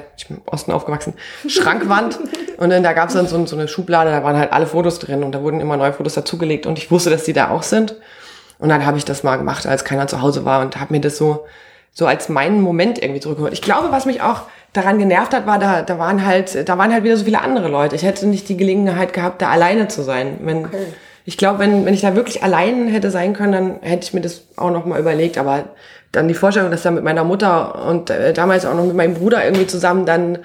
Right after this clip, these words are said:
Speaker 1: dastehe und meinen toten Vater angucke, das war nicht,
Speaker 2: Hm.
Speaker 1: das war nicht okay.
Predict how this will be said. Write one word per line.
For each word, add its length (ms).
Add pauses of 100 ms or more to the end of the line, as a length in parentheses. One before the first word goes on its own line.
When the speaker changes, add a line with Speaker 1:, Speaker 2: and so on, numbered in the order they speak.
(280)
Speaker 1:
dastehe 420
und 100
meinen 140
toten 180
Vater 300
angucke, 320
das 240
war 200
nicht, 260
Speaker 2:
Hm. 40
Speaker 1:
das 180
war 100
nicht 180
okay. 320